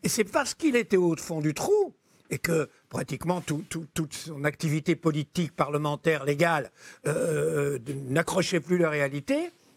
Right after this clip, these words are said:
qu'un certain nombre de militants nationalistes, euh, neufs, ont dé-, ont décidé de, de déclencher l'insurrection. C'est une réaction au fait que ça allait très mal et que le mouvement était au fond du trou. Et ça arrive très souvent. Euh, en, en dix-huit cent quarante-huit en France,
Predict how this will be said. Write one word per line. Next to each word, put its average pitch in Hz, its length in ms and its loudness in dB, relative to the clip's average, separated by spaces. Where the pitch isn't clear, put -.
qu'un 170 640 0
certain 175 380 0
nombre 165 360 4
de 117 140 2
militants 160 380 2
nationalistes, 147 840 0
euh, 143 120 -2
neufs, 208 360 2
ont 151 140 2
dé-, 214 380 -4
ont 160 100 0
décidé 151 540 2
de, 165 260 0
de 160 180 -2
déclencher 156 420 -2
l'insurrection. 151 560 -6
C'est 180 160 -6
une 175 100 0
réaction 208 640 0
au - 80 2
fait 254 240 2
que - 100 0
ça 180 160 0
allait 185 140 4
très 208 200 -2
mal 247 280 -2
et 156 80 2
que 175 100 -2
le 180 80 4
mouvement 190 280 4
était 226 160 4
au 196 60 4
fond 190 180 -4
du 180 120 2
trou. 196 200 -2
Et 185 80 6
ça 208 180 0
arrive 214 200 0
très 208 180 -2
souvent. 233 380 0
Euh, 151 280 2
en, - 100 -2
en 156 360 -2
dix-huit 160 280 -2
cent 165 160 -4
quarante-huit 139 460 -2
en 135 100 -2
France, 320 300 -4